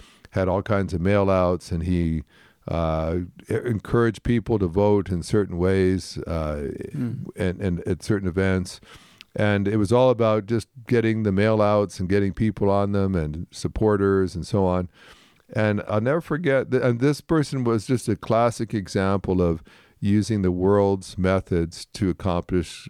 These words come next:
Speaker 1: what he thought were God's purposes. Um, but, but I remember he, I'll never forget this man looked at my dad and he said, "Henry, uh,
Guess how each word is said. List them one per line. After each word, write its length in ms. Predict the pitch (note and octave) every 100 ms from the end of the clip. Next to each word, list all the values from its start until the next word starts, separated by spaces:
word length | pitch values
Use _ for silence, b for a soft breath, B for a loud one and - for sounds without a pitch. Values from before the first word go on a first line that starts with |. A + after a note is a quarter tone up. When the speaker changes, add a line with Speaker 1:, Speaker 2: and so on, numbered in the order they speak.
| -
Speaker 1:
what 180 | E2+ D#2+
he 120 | A#2
thought 300 | - F2+ D#2
were 100 | E2
God's 360 | E2+ F2 E2+ -
purposes. 720 | G2+ G#2 D2+ - D2+ D2+ - B B B B -
Um, 720 | F2+ F2 E2+ E2 E2 F#2 F3+ F3+ E3 - G#2+
but, 380 | G#2+ G2+ G2+ _ - -
but 160 | A2+
I 40 | G2+
remember 580 | G#2 B2+ B2+ A2 F2+ -
he, 540 | - A2+ G#2+ G2 G2 - B B B -
I'll 60 | G2+
never 160 | C3+
forget 320 | D3+ C3 C3 A#2+
this 180 | G#2+
man 220 | A#2 G2+ G2+
looked 180 | A2
at 60 | A2+
my 140 | G2
dad 480 | F2 F#2+ F#2+ D#2 D#2+ - _ _ _ _ _ - -
and 160 | A#2+
he 80 | G#2+
said, 280 | F2 A2 F#2+
"Henry, 480 | B2 B2 F#2 D#2+ D#2 -
uh, 240 | F#2+ C#2+